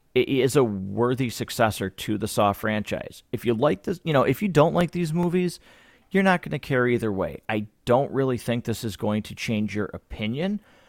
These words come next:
but if you like these movies, I think you will really appreciate what this brings to the table. So like I said, in terms of the franchise,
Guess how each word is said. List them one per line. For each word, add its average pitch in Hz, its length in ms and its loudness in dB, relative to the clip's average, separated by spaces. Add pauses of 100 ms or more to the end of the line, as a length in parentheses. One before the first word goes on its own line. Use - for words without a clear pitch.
(720)
but 139 180 6
if 147 100 0
you 139 120 4
like 151 320 2
these 117 180 0
movies, 101 540 0 (840)
I 123 140 6
think 190 260 0
you 160 240 0
will 135 300 0
really 123 380 2
appreciate 117 580 -2
what 101 400 0
this 113 180 -2
brings 101 480 -6
to 113 120 -4
the 107 80 -2
table. 131 520 -6 (300)
So - 140 -6
like 151 100 -6
I 143 80 0
said, 117 300 2
in 110 120 -4
terms 175 300 -4
of 131 80 -4
the 101 80 0
franchise, 131 640 -2